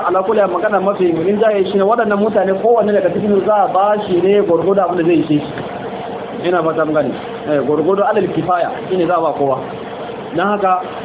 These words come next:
idan, idan mutum matafi ne ake so a ba shi zakka, sai a ba shi gwargwado abin da zai ishe shi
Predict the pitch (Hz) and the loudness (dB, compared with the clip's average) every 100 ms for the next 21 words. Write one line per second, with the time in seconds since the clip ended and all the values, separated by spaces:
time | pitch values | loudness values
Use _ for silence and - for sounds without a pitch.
0 | - 165 170 208 220 208 170 208 190 196 | -6 -2 0 0 -2 -2 0 0 2 2
1 | 190 202 165 175 185 131 - 180 196 170 | 0 -2 -2 0 0 0 -2 -4 -2 0
2 | 196 151 180 185 151 151 180 180 196 202 | 0 0 0 0 -2 0 0 0 2 0
3 | 156 180 175 160 160 196 196 165 180 196 | 2 -2 0 -2 0 0 0 0 0 2
4 | 170 165 196 180 185 | 2 2 2 2 -4